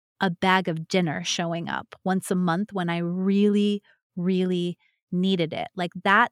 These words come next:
unlocked for me hope and faith and gratitude and time and energy. And now I'm getting teary, right? Like, it, it unlocked for me all of this, like,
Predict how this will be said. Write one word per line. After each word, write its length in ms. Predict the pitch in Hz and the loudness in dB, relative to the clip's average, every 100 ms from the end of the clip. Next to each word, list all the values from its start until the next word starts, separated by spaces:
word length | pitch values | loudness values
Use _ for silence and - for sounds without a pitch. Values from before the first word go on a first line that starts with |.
| - | 0
unlocked 760 | 226 202 185 180 185 196 - | 0 0 0 2 2 0 -6
for 220 | - - 175 | -10 -6 -4
me 500 | 170 170 160 - 202 - - _ | -2 -2 -4 -6 -12 -16 -20 _
hope 460 | - - 220 214 - | -6 2 2 2 -4
and 180 | 175 160 | -6 -6
faith 420 | - 208 196 185 - | -4 0 0 0 -6
and 180 | 170 165 | -8 -6
gratitude 680 | 156 175 190 196 - - 175 160 | -4 2 2 2 -4 -4 -4 -4
and 180 | 175 151 | -8 -8
time 560 | - 214 202 196 185 180 180 | -4 0 2 2 0 -2 -6
and 180 | 170 - - | -8 -6 -2
energy. 680 | 202 208 185 - 180 170 - - | 0 0 0 -4 -4 -4 -8 -6
And 340 | 196 170 165 - - - - _ _ _ | -4 -2 -4 -8 -18 -20 -20 _ _ _
now 220 | 196 202 - | 2 4 6
I'm 220 | 208 233 | 4 4
getting 260 | 208 165 214 | 0 -2 -4
teary, 380 | - 147 120 | -2 0 0
right? 200 | 139 160 | 0 2
Like, 200 | - 226 | 2 4
it, 160 | 220 233 | 4 2
it 160 | 233 247 | 2 2
unlocked 720 | 277 254 214 196 190 226 - - | 4 4 4 4 6 4 2 -6
for 200 | - 311 | 0 2
me 220 | 180 151 - | 2 -2 2
all 300 | 226 294 359 | 4 6 4
of 180 | 247 196 | 2 2
this, 380 | 196 185 - 202 | 0 0 -2 2
like, 540 | 185 170 156 - | 2 2 0 -8